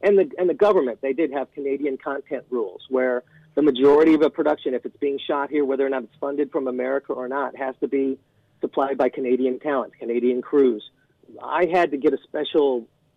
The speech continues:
you know, dispensation from the government to even work and, and live there. They, they, like, uh, it was, it was, they had to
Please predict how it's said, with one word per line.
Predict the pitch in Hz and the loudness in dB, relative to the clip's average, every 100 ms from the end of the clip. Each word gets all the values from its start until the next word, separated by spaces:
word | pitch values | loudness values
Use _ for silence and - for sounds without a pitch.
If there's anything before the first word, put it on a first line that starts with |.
| _ _ _ _ - | _ _ _ _ -10
you | 147 | -6
know, | 117 | -4
dispensation | 139 - 139 123 139 135 - 120 107 - | -4 -4 -6 -6 -4 -2 -2 -6 -6 -6
from | 123 113 | -6 -6
the | |
government | 110 123 127 110 104 - _ _ _ _ - | -2 0 0 -4 -8 -12 _ _ _ _ -4
to | 117 | -2
even | 135 120 113 - - | 0 0 -2 -8 -12
work | 123 123 131 - - - | -6 0 -2 -2 -18 -12
and, | 123 110 107 - - _ - | -8 -8 -10 -14 -20 _ -14
and | 120 110 | -8 0
live | 139 | 2
there. | 123 101 | 2 -2
They, | 110 | -4
they, | 107 - - _ _ - | -4 -6 -8 _ _ -4
like, | 127 117 - - | -2 -2 -8 -14
uh, | 110 - | -12 -2
it | 151 | 2
was, | 143 131 | 2 2
it | 139 143 | 2 4
was, | 139 120 127 | 2 2 -4
they | 147 | -2
had | 143 | 0
to | 151 | 0